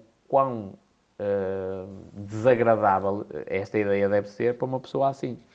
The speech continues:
que não aceita a rejeição, não é? Chegar a uma live minha e, "Peraí, oi, só gajas aqui a comentar e, e pelas fotografias, sim senhor, parecem ser bem boas. Ah, fogo,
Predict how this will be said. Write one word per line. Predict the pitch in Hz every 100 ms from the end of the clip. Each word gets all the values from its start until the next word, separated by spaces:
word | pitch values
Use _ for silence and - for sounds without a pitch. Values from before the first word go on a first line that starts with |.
| _ _ -
que |
não | 107 104
aceita | 101 110 - 104
a |
rejeição, | - 98 110 110 107 101 - _ _ _ _ _ _ _ _
não | 87
é? | 98
Chegar | - 107 110
a |
uma | 110 113
live | 117 113
minha | 123 131 139 147 143 -
e, | 120 -
"Peraí, | - 269 110 - _
oi, | - - - _ _ _
só | - 131
gajas | 92 95 113 104 101
aqui | 104 110
a | 101
comentar | 101 90 - 82 90 101 101 95
e, | 90 82 98 95 90
e |
pelas | - 98 -
fotografias, | - 101 95 98 98 101 101
sim | 107
senhor, | 98 87 87 92 98
parecem | 98 - 104
ser | 101 101
bem | 95
boas. | 90 98 107 113 139 - _ _ - - _ -
Ah, | 98 98 98 98 95 95 90 -
fogo, | - 165 165 165 101 226